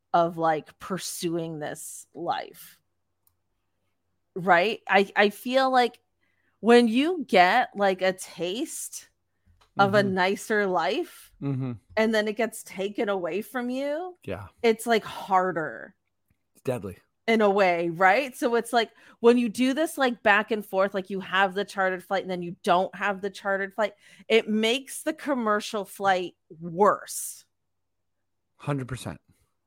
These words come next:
Speaker 1: Right? Like, I lived with roommates when I was younger and it was whatever. Then I upgraded to my own place, which was great.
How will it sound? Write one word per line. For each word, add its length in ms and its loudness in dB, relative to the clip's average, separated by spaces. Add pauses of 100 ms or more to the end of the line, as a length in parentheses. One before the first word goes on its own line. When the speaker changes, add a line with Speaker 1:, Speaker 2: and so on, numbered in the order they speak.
(260)
Speaker 1:
Right? 300 2
Like, 160 2
I 240 8
lived 240 -2
with 160 -2
roommates 500 -4
when 80 0
I 80 2
was 220 -4
younger 760 -4 (580)
and 360 0
it 140 -2
was 200 -2
whatever. 800 -2 (220)
Then 340 0
I 160 0
upgraded 640 0
to 80 -16
my 200 -8
own 240 -6
place, 600 -12
which 240 -14
was 160 -10
great. 460 -2